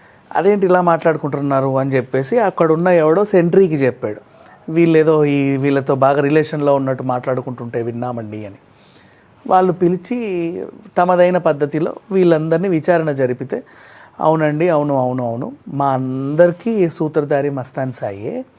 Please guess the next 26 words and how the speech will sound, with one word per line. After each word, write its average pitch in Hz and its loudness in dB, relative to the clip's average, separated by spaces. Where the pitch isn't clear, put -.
ఇప్పుడు 156 -6
అనుకోకుండా 170 -2
ఈ 160 4
న్యూస్ 151 -2
చదివేసరికి 139 -2
మాకు 143 -4
వింతగా 139 -2
అనిపించి 139 -6
వాడి 151 0
గురించి 143 -8
డిస్కస్ 139 -8
చేస్తే 185 -6
ఎవడో 156 2
తెలిసినోడు 151 -2
మీకు 160 -4
చెప్పాడు 131 -4
ఇది 151 0
జరిగింది. 127 -4
గతంలో 175 0
ఇక్కడ 143 -6
మన 135 -8
మాదాపూర్, 139 -2
ఆ, - -2
టిఫిన్ 156 -2
సెంటర్లో 143 -2
కూడా 170 -4